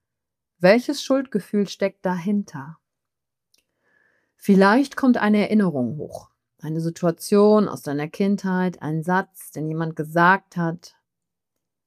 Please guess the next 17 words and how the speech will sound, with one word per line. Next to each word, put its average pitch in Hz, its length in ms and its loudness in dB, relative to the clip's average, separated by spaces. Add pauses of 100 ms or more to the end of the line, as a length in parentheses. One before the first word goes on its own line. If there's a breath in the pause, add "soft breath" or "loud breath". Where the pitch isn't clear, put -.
(140)
Schreib 226 320 0
es - 200 -6
auf, 214 260 2
sieh - 160 -2
es 196 160 -4
dir - 160 -4
an 202 180 0
und 170 140 2
dann 170 260 2
sag 170 360 -2
dir, 220 380 -2 (1040)
„Danke, 185 420 4
dass 185 220 -6
du 190 100 -2
mich 175 240 0
beschützt - 560 -8
hast. - 400 -16